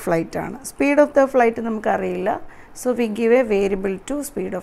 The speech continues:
light. ഇത് five mark ക്വസ്റ്റ്യൻ ആയിരിക്കും, ഈ type of question. അപ്പോൾ, ആ, variable define ചെയ്യണം,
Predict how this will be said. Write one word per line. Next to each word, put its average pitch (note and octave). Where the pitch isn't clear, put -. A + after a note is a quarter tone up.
light. -
ഇത് G#3+
five A3
mark A#3+
ക്വസ്റ്റ്യൻ G#3+
ആയിരിക്കും, G3+
ഈ G#3
type F#3+
of F#3+
question. B3+
അപ്പോൾ, A3+
ആ, G3+
variable G3+
define G#3
ചെയ്യണം, G#3+